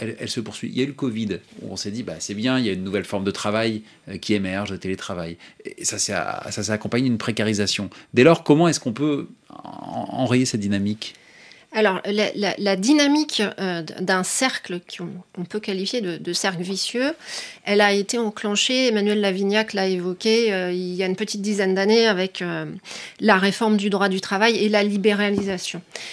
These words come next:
Speaker 2: Et cette libéralisation, finalement, elle a conduit à, euh, perturber le dialogue social et à réduire les droits des, des travailleurs.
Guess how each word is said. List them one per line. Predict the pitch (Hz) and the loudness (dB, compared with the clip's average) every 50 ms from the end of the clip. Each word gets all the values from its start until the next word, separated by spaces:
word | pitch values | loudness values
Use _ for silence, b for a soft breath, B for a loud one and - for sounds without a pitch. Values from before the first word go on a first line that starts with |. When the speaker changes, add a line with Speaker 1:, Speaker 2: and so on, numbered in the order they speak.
| B B - | B B -2
Speaker 2:
Et | 202 208 | -2 0
cette | - - 226 220 - | 2 2 0 0 2
libéralisation, | 226 233 220 240 220 208 208 208 202 196 196 202 196 185 - - 262 247 | 0 2 6 8 8 8 8 6 4 2 2 2 2 2 2 0 0 -2
finalement, | - - 208 190 180 185 202 214 226 254 262 247 | -2 -2 0 0 0 2 2 2 2 4 4 4
elle | 220 196 185 | 4 4 4
a | 185 | 2
conduit | 185 - - 202 196 190 196 208 220 240 254 254 254 214 | 0 -2 -4 -2 -2 0 0 0 2 2 2 2 4 4
à, | 185 190 202 202 202 196 180 175 | 4 2 2 0 -2 -2 -4 -4
euh, | 175 175 170 165 165 165 B B B B B B | -4 -6 -6 -8 -8 -10 B B B B B B
perturber | 208 - - - - 208 208 214 220 | -4 -4 -4 -2 -2 2 4 4 4
le | 214 | 6
dialogue | 208 208 190 190 190 - | 6 4 4 4 2 0
social | - - 190 180 - - 214 208 220 233 254 247 240 233 - | -2 -2 0 0 0 2 4 6 6 6 6 6 4 0 0
et | - 190 196 202 220 220 214 190 | -2 0 0 2 4 4 4 4
à | 180 180 | 2 2
réduire | 175 196 202 185 220 233 226 | 0 0 0 2 2 4 4
les | 202 190 | 2 0
droits | 180 185 - 214 220 | 0 2 2 2 2
des, | 196 185 180 175 175 170 180 175 | 4 2 2 0 -2 -4 -6 -4
des | 180 190 190 | -4 -6 -6
travailleurs. | - - 196 185 170 165 170 - | -4 -4 -2 -2 -2 -2 -4 -8